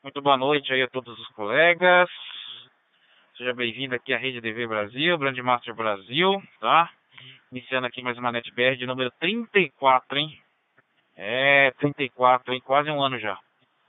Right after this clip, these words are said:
Ok? Ah, bom, aproveitando aí esse momento, é, dedicado aí ao encontro dos colegas da rede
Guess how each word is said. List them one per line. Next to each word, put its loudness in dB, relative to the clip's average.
Ok? 2
Ah, 8
bom, 8
aproveitando 4
aí 6
esse 0
momento, 2
é, 2
dedicado -2
aí 0
ao 0
encontro -10
dos -14
colegas 0
da -2
rede 2